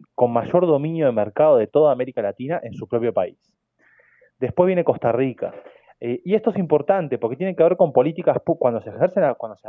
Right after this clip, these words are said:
aplican políticas públicas, cuando se llevan a, a, pasan la formulación y se va a la ejecución de la política pública, por supuesto que, eh, en, en el caso de empresas claves, como es Antel y las telecomunicaciones,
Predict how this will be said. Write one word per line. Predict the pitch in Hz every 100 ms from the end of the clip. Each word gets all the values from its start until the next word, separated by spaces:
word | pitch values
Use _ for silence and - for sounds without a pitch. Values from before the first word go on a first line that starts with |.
| -
aplican | 107 - 233 226 107
políticas | 101 101 104 98
públicas, | - 110 101 104 92 _
cuando | 110 98
se | 104
llevan | - 208 143
a, | 107
a, | 104 98 - 113 110
pasan | 175 185 190
la | 131
formulación | 127 123 107 104 185 175
y | 110
se | 104 110
va | 139 160
a | 117
la | 107
ejecución | 101 110 - 104 - 226
de | 120
la | 104
política | - 101 113 147
pública, | 123 107 113 147 180 _ _ _ _ _
por | 143
supuesto | 139 139 180 180 - 208
que, | 165
eh, | 170 120 -
en, | 120 117
en | 127 123 117
el | 117
caso | 170 -
de | 113
empresas | 107 151 156 -
claves, | 202 180 120 135 _
como | 107 95 117
es | 190 -
Antel | 104 98 120 113
y | 107
las | 107
telecomunicaciones, | - 131 113 110 107 110 - 165 131 123